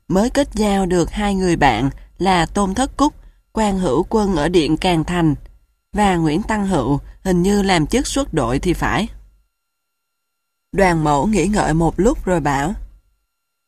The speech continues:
"Con ta xưa nay rất ghét bon chen kết thân với chỗ quan quyền, sao nay lại quen với người của triều đình?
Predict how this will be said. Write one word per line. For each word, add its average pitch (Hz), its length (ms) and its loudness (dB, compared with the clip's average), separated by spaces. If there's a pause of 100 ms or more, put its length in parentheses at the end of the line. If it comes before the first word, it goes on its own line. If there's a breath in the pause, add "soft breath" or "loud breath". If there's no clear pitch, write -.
(1120)
"Con 220 280 0
ta 208 340 2
xưa 208 240 0
nay 196 300 2
rất 233 200 -2
ghét 247 280 -2
bon 185 300 0
chen 190 380 -2
kết - 240 -6
thân 185 280 0
với 220 120 -2
chỗ 165 340 -2
quan 196 260 0
quyền, 170 300 2 (580)
sao 233 200 0
nay 220 200 0
lại 127 220 2
quen 214 260 0
với 240 120 0
người 202 260 2
của 190 140 0
triều 190 220 2
đình? 165 260 2